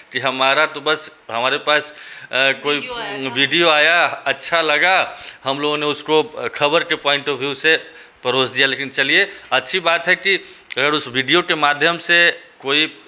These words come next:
Speaker 1: किसी परिवार का बिछड़ा बच्चा अगर मिल जाता है तो ये हमारे लिए भी, अ, अच्छी बात है, खुशी की बात है कि मिल जाए, और जितना कुछ हो पाएगा उतना किया जाएगा। आगे, आगे आने वाले दिनों में हम लोग,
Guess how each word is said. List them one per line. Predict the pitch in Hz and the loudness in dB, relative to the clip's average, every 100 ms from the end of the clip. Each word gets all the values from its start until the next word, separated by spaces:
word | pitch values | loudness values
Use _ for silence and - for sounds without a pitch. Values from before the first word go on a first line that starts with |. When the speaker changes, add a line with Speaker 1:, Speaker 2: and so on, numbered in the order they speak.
| - | -12
Speaker 1:
किसी | 127 147 | -6 -6
परिवार | 139 135 135 147 156 | -2 -2 2 0 0
का | 151 | -2
बिछड़ा | 127 127 - 156 | -4 -6 -2 -2
बच्चा | 135 127 - 170 | 0 -2 0 2
अगर | 160 156 | 2 0
मिल | 135 156 | 0 0
जाता | 147 127 123 104 | 2 0 0 2
है | 120 170 - - - | 0 -2 -8 -18 -14
तो | 127 | -4
ये | 131 123 | 0 0
हमारे | 120 120 147 | 0 0 2
लिए | 151 | 0
भी, | 147 160 147 | 0 0 0
अ, | - 135 127 123 117 - - - - | -4 -4 -2 0 -4 -8 -20 -12 -4
अच्छी | 127 - 180 | -4 -2 0
बात | 156 156 | 0 0
है, | 160 160 | -2 -4
खुशी | - 127 170 | -4 -6 -6
की | 170 | -4
बात | 156 160 165 | 0 0 0
है | |
कि | 160 | -6
मिल | 147 156 156 | -6 -4 2
जाए, | 180 202 - - - 117 | 2 2 -6 -20 -12 -4
और | 117 | -2
जितना | 127 131 190 | -4 -2 -2
कुछ | 185 175 175 | -2 -6 -6
हो | |
पाएगा | 170 165 165 175 | 0 2 2 2
उतना | 147 139 147 | 0 -2 -2
किया | - 151 156 | 2 2 4
जाएगा। | 156 165 196 - | 4 4 2 2
आगे, | 123 139 160 - | 2 4 4 2
आगे | 131 139 | 0 2
आने | - 135 143 | 0 0 0
वाले | 160 156 | 2 2
दिनों | 147 147 160 | 2 0 -2
में | 175 220 - - - - - | -2 -2 -4 -18 -18 -18 -2
हम | 135 151 | -2 0
लोग, | 170 185 | 0 -2